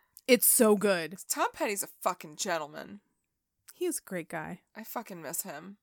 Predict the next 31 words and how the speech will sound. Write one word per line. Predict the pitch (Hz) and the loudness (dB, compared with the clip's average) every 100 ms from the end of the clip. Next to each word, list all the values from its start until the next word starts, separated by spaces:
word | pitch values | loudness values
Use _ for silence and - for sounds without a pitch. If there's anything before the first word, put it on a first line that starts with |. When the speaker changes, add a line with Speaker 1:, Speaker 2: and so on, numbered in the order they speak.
| _ - | _ -8
Speaker 1:
Me | 269 | -8
too. | - 175 190 - _ _ _ _ 294 | -8 -10 -12 -14 _ _ _ _ 2
The | 294 | 6
album | 359 392 285 | 6 4 2
also | 254 262 269 | 2 2 0
introduced | 233 233 226 202 - - | 0 -2 -4 -4 -4 -4
people | 208 202 190 | -6 -4 -4
to | 226 | -2
the | 208 | -2
new | 202 220 277 | -2 -2 -2
Grace | 190 160 - | -4 -6 -6
Jones. | - 156 98 135 180 - - _ _ | -6 -6 -8 -10 -8 -8 -10 _ _
Shot | - - 302 349 | -6 4 6 6
by | 339 285 | 4 4
then-boyfriend | 214 254 294 285 247 - 226 220 214 | 2 0 2 2 2 0 -2 0 -2
Jean-Paul | - 226 254 302 - 262 240 220 | 0 0 2 -2 -4 0 0 0
Goude, | 208 202 190 170 208 - - _ - | -2 0 0 0 -4 -8 -20 _ -2
the | 240 233 | 2 2
photo, | - 320 359 359 339 - _ - | 4 4 4 2 0 -6 _ -8
photo | - 294 339 | 4 6 6
on | 349 269 | 4 2
the | 240 | 0
cover | - 240 214 208 | -2 -2 0 0
shows | 196 - 247 269 226 | -2 -2 0 0 -2
Grace, | - 226 185 190 - - | -2 0 0 -2 -6 -4
who | 269 285 | -2 0
is | 262 | -2
pregnant | - 311 359 330 | -2 -2 -2 -4
with | 285 - | -4 -4
her | 247 | -4
s-, | 226 - - | -2 -2 -4